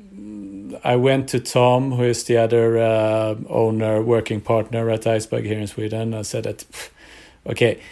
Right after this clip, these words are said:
the sustainability work we do is, it's, it's good, but it's, you know, it's, it's so, it's so much data, it takes so, so much time. There's gotta be something we can do a little faster," kind of finding a hack. So I said, and we had seen a, a fast food chain here in Sweden that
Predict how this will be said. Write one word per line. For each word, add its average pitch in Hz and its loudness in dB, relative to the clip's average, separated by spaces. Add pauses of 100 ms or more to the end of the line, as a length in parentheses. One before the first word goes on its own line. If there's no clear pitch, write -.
(260)
the - -4
sustainability 139 4
work 147 6
we 127 0
do 120 6
is, 117 4
it's, 120 -4
it's - -2
good, 123 4
but 120 4
it's, - -2
you 123 2
know, 113 2
it's, - -4
it's 120 -6
so, 123 4
it's 135 -4
so 139 4
much 131 2
data, 120 2
it 107 -2
takes 120 0
so, 117 2
so 117 2
much 117 -4
time. 117 0
There's 110 -4
gotta 117 0
be 120 -2
something 113 -4
we 110 -2
can 110 -2
do 113 0
a 113 2
little 107 0
faster," - -4 (640)
kind 117 0
of 110 2
finding 117 2
a 104 -2
hack. - -6 (260)
So 113 2
I 110 2
said, 110 0 (920)
and 120 2
we 127 2
had 127 6
seen 123 4
a, 117 4
a 107 2
fast 123 2
food 117 -2
chain 107 -2
here 110 -2
in 104 -2
Sweden 101 -2
that 98 -4